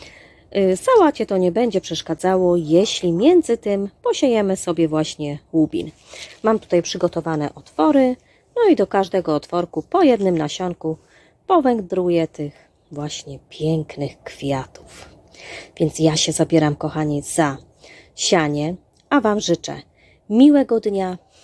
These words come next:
Dzisiaj będziemy się już żegnać. Muszę jeszcze sobie pozbierać różne multidoniczki ze szklarni. No i kolejne wysiewy przede mną jeszcze. Jeszcze sobie nazbieram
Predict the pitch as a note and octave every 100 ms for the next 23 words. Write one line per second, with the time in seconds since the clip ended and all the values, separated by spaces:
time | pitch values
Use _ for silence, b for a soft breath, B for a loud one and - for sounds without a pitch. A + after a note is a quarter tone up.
0 | B F3+ D#3+ F3+ G3 D#3+ D#3+ F3 E3 D#3
1 | D#3+ D3 D3 D3+ F3+ E3+ D#3+ - - B
2 | B B - G3 F#3+ F3+ - E3+ E3+ D#3
3 | D3+ - G#3+ G#3 E3+ F#3 E3+ D#3 D#3 -
4 | - - D#3 D#3 D#3+ G3 E3+ - D#3+ D3+
5 | D3 D3 F3+ G3 - F3+ F3 F3 E3 -
6 | D#3+ D3+ - D3+ D3 C#3+ D3 F#3 B B
7 | B B B - B4 B4 G4 E4 - -
8 | A#3+ A#3+ A3+ G3+ F#3 - F3 D#3+ D#3 D#3
9 | D3+ _ - - E3 D#3+ D3+ C#3+ C#3 -
10 | - - - _ _ _ _ _ _ _
11 | _ _ _ _ _ _ _ - B B
12 | B B B B - A3+ G#3 G3 - F#3
13 | E3 F3+ F#3+ F3+ F3 D#3+ D3+